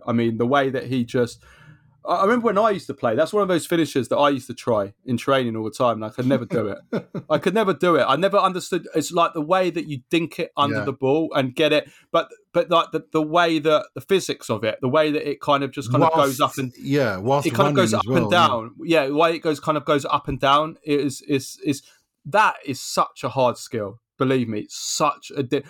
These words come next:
Speaker 1: that the difficult, difficulty level of doing that is so, so hard. That, that, that exact execution and very, very, I mean, you don't see many. How many footballers you ever see do a finish like that? That kind of, I mean, you, you get lots of people doing dinked finishes, of course, where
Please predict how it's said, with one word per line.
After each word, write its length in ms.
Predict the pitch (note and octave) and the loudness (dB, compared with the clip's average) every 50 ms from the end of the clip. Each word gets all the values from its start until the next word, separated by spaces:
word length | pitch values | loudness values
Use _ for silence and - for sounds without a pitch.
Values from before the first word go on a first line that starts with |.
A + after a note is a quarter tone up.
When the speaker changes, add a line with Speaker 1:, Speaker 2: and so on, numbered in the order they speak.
| - - - | -18 -8 -4
Speaker 1:
that 140 | D3+ D3 D3 | -4 -2 -2
the 80 | D3+ | -2
difficult, 640 | C3+ C#3 - G3 F#3 - F#3+ D3 - - - D#3+ D3+ | -4 -2 -2 -2 -2 -2 -8 -10 -10 -10 -10 -8 -2
difficulty 580 | - F#3 F3+ - E3 - - C#3+ B2 - - C3 | -2 -2 -2 -2 -6 -4 -4 -4 -4 -4 -4 -2
level 460 | B2 C#3 C#3 A#2+ A2 G2+ - - _ - - | 0 0 0 0 -2 -8 -12 -14 _ -12 -14
of 140 | A2+ - | -12 -4
doing 260 | - C3+ C3 B2+ A#2 A2 | -2 0 0 0 0 -2
that 200 | G#2 A2 - - _ | -6 -8 -8 -10 _
is 220 | - B2 A2+ A#2 | -4 -4 -4 -4
so, 380 | - - - - D3+ C#3 C3+ B2+ | -6 -8 -2 0 2 2 2 0
so 340 | A#2+ - - C#3 B2 B2 A#2+ | -4 -6 -2 -2 -2 -2 0
hard. 280 | A#2 B2 A#2 G#2+ - - | 0 0 0 0 -2 -4
That, 140 | A#2+ - - - _ - | -12 -14 -14 -18 _ -4
that, 140 | D3+ C3+ - | -4 -2 -2
that 140 | D3 B2 - | -2 -4 -4
exact 480 | D3 B2 A#2 A#2 D3+ D3+ - - _ - | -4 -6 -4 -2 -2 -2 -2 -2 _ -10
execution 680 | A#2+ - - - G2+ - - B2+ A#2 A2+ - A#2 G#2+ G#2 | -10 -10 -10 -18 -14 -6 -2 -2 -2 -2 -4 -10 -10 -8
and 180 | - C3 A#2+ B2 | -4 -4 -2 2
very, 260 | F3 F#3 F3 - - _ _ _ _ - | 2 2 0 0 -8 _ _ _ _ -8
very, 220 | C#3 D#3 G#3 E3+ | -4 -2 0 0
I 20 | |
mean, 140 | G#3 G#3+ A3 | 0 -2 -4
you 80 | G3+ E3+ | -2 0
don't 200 | A#3 A#3 F#3 D#3 | 0 0 0 -4
see 220 | - - A#3 G#3+ | -4 -2 -2 0
many. 300 | C#3+ C#3 C3 B2 A#2+ A#2+ _ _ - - | 0 0 0 -2 -4 -6 _ _ -10 -2
How 140 | F3+ G#3 G#3+ | 0 0 0
many 320 | G#3 G3 F#3+ F#3 D3 _ _ _ - | 0 -4 -6 -6 -8 _ _ _ -2
footballers 420 | F#3 F3+ D3 C#3+ C#3 B2 A#2+ A2+ - | -2 -2 0 0 0 0 0 -2 -2
you 80 | C#3 | 0
ever 220 | - D3 B2+ C3+ C3+ | 0 0 0 0 -6
see 260 | - - C3 B2 A#2 | -4 -2 -2 -2 -2
do 160 | - C#3 B2+ | -2 -2 -2
a 60 | A#2+ | -2
finish 320 | A#2+ - C3 B2 A#2+ - - | 0 -2 -4 -4 -4 -4 -2
like 180 | A#2+ A2+ - | -2 -2 0
that? 220 | B2 A#2+ G#2+ - - - | 0 -2 -2 -2 -4 -6
That 240 | B2 E3 E3+ D#3 - - | 0 0 0 0 0 -2
kind 160 | - C3+ B2+ | 0 0 0
of, 60 | A#2+ | 0
I 100 | D3 D#3+ | -2 -4
mean, 120 | F3 E3 D3+ F3 F#3 | -4 -6 -8 -10 -8
you, 120 | G#3 G3 - _ - - - - | -8 -8 -10 _ -20 -18 -6 -4
you 80 | C#4+ | -2
get 140 | D4 G#3+ G3 | 0 0 0
lots 160 | G3 F3 - | 0 -2 -2
of 80 | E3+ - | -4 -4
people 180 | F#3+ D3+ D#3 | -2 -2 0
doing 240 | C#3 E3 D3+ B2+ A#2 | 0 0 0 -2 -2
dinked 300 | - - D#3+ D3+ C#3 - | -2 -2 -2 -2 -2 -8
finishes, 560 | - - D#3+ E3 D3+ - - - - - - | -6 -2 0 0 0 -2 -4 -10 -14 -10 -10
of 100 | C3 - | -10 -6
course, 380 | - F3 D#3+ C3+ - - - - | -2 0 0 0 0 -4 -4 0
where 160 | C3+ C3+ - | 0 0 0